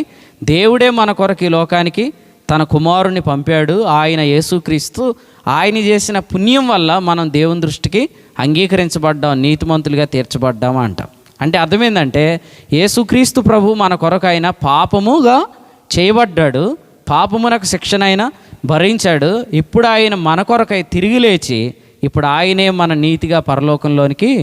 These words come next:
వెళ్ళాడు. అందుకని యేసు ప్రభుని బైబిల్ ఏమని చెప్తుందంటే, ఆయన మన ప్రధాన యాజకుడు, he is our high priest. ఆయన మన కొరకు బలైన గొర్రెపిల్ల మాత్రమే కాదు,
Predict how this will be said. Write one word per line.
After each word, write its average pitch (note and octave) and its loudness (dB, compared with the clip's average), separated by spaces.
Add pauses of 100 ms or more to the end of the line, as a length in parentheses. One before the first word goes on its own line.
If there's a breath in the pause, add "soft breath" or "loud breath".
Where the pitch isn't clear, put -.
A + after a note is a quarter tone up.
(420 soft breath)
వెళ్ళాడు. B2 0 (140)
అందుకని D3 0
యేసు F3 2
ప్రభుని F3 2
బైబిల్ D#3 2
ఏమని D#3+ -2
చెప్తుందంటే, C3+ -2 (460 loud breath)
ఆయన C#3 0
మన C3 0
ప్రధాన C#3 0 (460)
యాజకుడు, A2 -4
he D3 0
is D3+ -2
our D#3 0
high D#3 0
priest. - -4 (520 loud breath)
ఆయన A3 0
మన A#3 0
కొరకు A3 -2
బలైన G3+ 0
గొర్రెపిల్ల G3+ 0
మాత్రమే F3+ 0
కాదు, D3 0